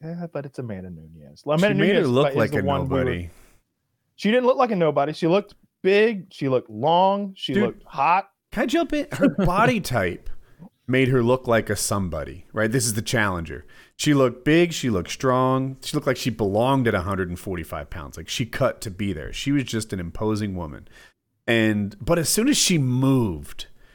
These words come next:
Speaker 2: you guys have heard me complain about actresses that can't jump off a chair without looking weird and awkward. That's, every movement she made to me was like she was scared and, like,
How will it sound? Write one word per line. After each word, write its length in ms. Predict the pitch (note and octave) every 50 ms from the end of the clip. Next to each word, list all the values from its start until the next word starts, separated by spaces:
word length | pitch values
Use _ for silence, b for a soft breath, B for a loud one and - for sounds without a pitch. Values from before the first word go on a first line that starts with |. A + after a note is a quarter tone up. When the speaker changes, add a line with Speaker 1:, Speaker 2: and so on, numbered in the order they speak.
| b b _ _
Speaker 2:
you 120 | E3+ F3+
guys 100 | A3+ A3 F#3+
have 120 | E3 C#3
heard 180 | C3 D3+ D3 D3
me 100 | D3 C#3
complain 360 | - C3+ A2+ - C3 A#2+ A2+
about 280 | A2 G2+ G#2 A2 - -
actresses 600 | F#2 F#2 F#2+ - - A#2 - - - G#2+ G#2 F#2
that 100 | G2 F2+
can't 280 | - - - G#2 G2 E2+
jump 260 | - G2+ F#2+ F#2 -
off 180 | G2 F#2 F#2 -
a 60 | -
chair 400 | - - - G#2 F2+ F2 F#2 F2+
without 280 | F2+ F2+ F2+ F2+ - F2+
looking 320 | F2+ F2+ - G#2+ F#2 F2
weird 340 | E2 F#2+ F#2 E2+ F2 F#2 F2+
and 80 | F2+ -
awkward. 540 | - - E2+ F2+ - - A2 A2 A2+ A#2+ A#2 b b b b b b _ _ _ _ -
That's, 260 | F#3 A3 A3 - - - - _ _ _ _ _
every 240 | F3+ F#3+ G#3+ C#4+ C#4
movement 580 | B3 A3 G3+ G#3+ A#3+ B3 G#3+ G3+ D3+ C3+ C3 -
she 160 | - - D3
made 320 | C3 B2+ C3+ D#3+ F#3 F3+ -
to 80 | - G2+
me 200 | F2 E2+ E2 D#2+
was 180 | D#2 F2 D#2+ -
like 240 | G2 G2 F#2+ F2 -
she 180 | - - G#2
was 180 | F2+ E2 E2 -
scared 640 | - - - - - F3+ F3+ F#3 F#3 F#3 F#3 F3+ C#3+
and, 160 | A2 G2+ G2+
like, 160 | G2+ G2 G2+